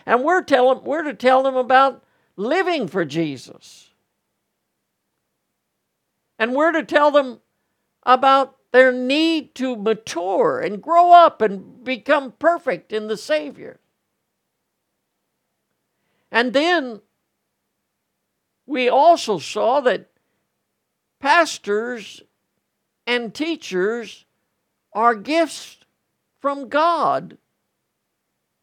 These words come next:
to the church. Did you ever consider that the pastor who stands in the pulpit in your church is God's gift to you?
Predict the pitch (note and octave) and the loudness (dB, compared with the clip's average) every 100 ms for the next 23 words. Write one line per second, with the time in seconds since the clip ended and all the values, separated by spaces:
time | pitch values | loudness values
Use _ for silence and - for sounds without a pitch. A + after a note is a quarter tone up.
0 | _ - D#4+ D#4+ - F4+ F4 - - - | _ -6 -6 -6 0 2 2 0 -10 -20
1 | - _ _ _ _ _ _ _ _ _ | -20 _ _ _ _ _ _ _ _ _
2 | _ _ _ _ _ _ _ _ _ _ | _ _ _ _ _ _ _ _ _ _
3 | _ _ _ _ _ _ _ _ _ _ | _ _ _ _ _ _ _ _ _ _
4 | _ _ _ _ _ _ A#3 G3+ B3 A#3+ | _ _ _ _ _ _ -12 -8 -8 -2
5 | G#3 D4 F4+ - D4+ B3 - C4 C#4+ D#4+ | 0 2 2 0 -6 -6 -6 -4 -2 -4
6 | D#4 - _ _ _ _ _ _ _ _ | -8 -14 _ _ _ _ _ _ _ _
7 | _ _ A3 G#3+ D#3+ - B3 D#4 - - | _ _ -8 -6 -8 -2 0 2 -2 -8
8 | D#4 A3+ G#3+ - A#3+ A#3+ C#4+ A3+ A3+ F#3 | -6 -6 -8 -10 -6 -4 -6 -8 -8 -8
9 | - B3 C#4 C#4+ A3+ F#3+ F3+ A#3+ C#4 - | -2 -2 0 0 -2 -2 0 0 0 -4
10 | C#4+ D4 - - - _ _ _ _ _ | -4 -4 -8 -20 -20 _ _ _ _ _
11 | _ _ _ _ _ _ _ _ - G#3+ | _ _ _ _ _ _ _ _ -4 -2
12 | F3 B2+ F#3+ A3 C#4 G3 E3+ C4 C#4+ _ | -2 -4 2 4 4 -2 -6 -4 -6 _
13 | E4+ C4+ C#4+ D4 - | -10 -8 -8 -8 -12